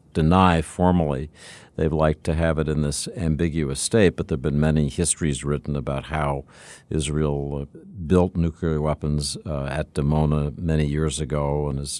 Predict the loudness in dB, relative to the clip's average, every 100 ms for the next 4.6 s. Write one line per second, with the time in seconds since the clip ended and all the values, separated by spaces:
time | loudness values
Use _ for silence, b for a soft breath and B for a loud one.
0 | -8 -6 -6 -4 0 0 -2 -4 -4 -2
1 | -2 -2 -6 -8 -10 B B B B 2
2 | 4 6 4 0 -4 -4 -4 -2 -2 -2
3 | -8 -10 -10 _ -12 -6 2 2 2 2
4 | 4 6 6 6 0